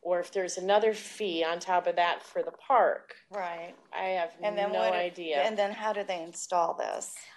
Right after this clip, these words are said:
Speaker 1: Uh, he's gonna be building this in his studio, from what I understand, and he's alre-, he's already done a lot of the graphics already on, on his computer,
Speaker 2: Mm-hmm.
Speaker 1: and he's got some of the materials. Now, he said to me that, you know, he's, um,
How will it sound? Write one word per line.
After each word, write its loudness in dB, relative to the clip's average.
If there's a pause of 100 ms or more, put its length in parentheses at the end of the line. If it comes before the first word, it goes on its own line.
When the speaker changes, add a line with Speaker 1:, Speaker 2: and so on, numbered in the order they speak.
(100)
Speaker 1:
Uh, 0
he's -6
gonna 0
be -8
building 2
this 0
in -4
his -2
studio, -6
from -20
what -4
I -4
understand, -4
and -6
he's -6
alre-, 4 (320)
he's -6
already 4
done 0
a 2
lot 2
of 2
the -2
graphics -2
already 2
on, -6 (120)
on 0
his -6
computer, -2 (140)
Speaker 2:
Mm-hmm. -18
Speaker 1:
and -2
he's -6
got 2
some -2
of 0
the -2
materials. 0
Now, -2
he -2
said 4
to -2
me -2
that, 4 (440)
you 2
know, 2
he's, -8
um, -2